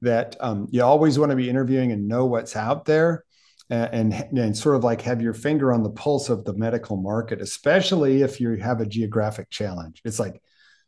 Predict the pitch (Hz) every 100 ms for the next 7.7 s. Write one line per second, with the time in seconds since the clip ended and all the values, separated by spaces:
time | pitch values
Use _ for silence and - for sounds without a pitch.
0 | _ - 107 90 - 107 104 95 113 127
1 | 135 131 120 120 101 107 95 - 127 123
2 | 123 113 101 - 107 101 90 104 131 123
3 | - 120 110 107 98 95 92 - 156 135
4 | 113 95 - 98 107 131 123 107 98 117
5 | 123 - 117 113 113 117 120 120 110 120
6 | 113 98 - 127 117 104 107 135 151 131
7 | 117 113 113 113 123 131